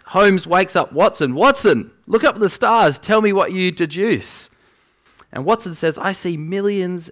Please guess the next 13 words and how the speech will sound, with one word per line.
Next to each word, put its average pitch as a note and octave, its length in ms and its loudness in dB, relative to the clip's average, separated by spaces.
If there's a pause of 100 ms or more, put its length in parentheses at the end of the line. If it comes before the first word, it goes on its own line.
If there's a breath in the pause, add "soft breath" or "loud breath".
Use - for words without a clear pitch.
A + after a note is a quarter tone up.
and B2+ 220 -12
millions E3+ 320 -8
of A#2+ 100 -12
stars, C3+ 540 -8
and F#2 180 -8
even F#3+ 240 -4
if F3 120 -6
a C#3+ 100 -4
few G#3 460 -6
of E3 120 -4
those C3 240 -2
have B2 240 -12
planets, - 680 -18